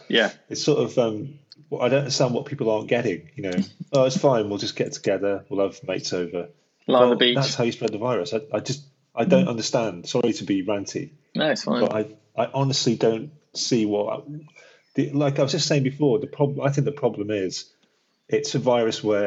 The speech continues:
Speaker 2: if you get it, most people will be okay. Um,
Speaker 1: Yeah, yeah.
Speaker 2: if it was an instant death sentence, if you got it,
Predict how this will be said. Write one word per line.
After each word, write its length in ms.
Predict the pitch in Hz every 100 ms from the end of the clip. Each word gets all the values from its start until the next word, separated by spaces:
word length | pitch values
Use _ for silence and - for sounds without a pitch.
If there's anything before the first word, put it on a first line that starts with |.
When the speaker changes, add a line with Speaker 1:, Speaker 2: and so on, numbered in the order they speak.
| 101
Speaker 2:
if 160 | 110
you 60 | 110
get 340 | 101 120 -
it, 220 | 101 90 113
most 300 | 107 101 -
people 320 | 107 101 95
will 100 | 95
be 140 | 98
okay. 460 | 95 90 110 92 85 - _ _ _ _
Um, 140 | 98 95
Speaker 1:
Yeah, 240 | 123 - -
yeah. 240 | - 123
Speaker 2:
if 120 | 117 147
it 60 |
was 160 | 135 131
an 60 | 123
instant 500 | 135 139 - 120 -
death 240 | 139 131 -
sentence, 520 | - 95 - 98 -
if 160 | -
you 60 | 98
got 240 | - 98
it, 200 | 82 -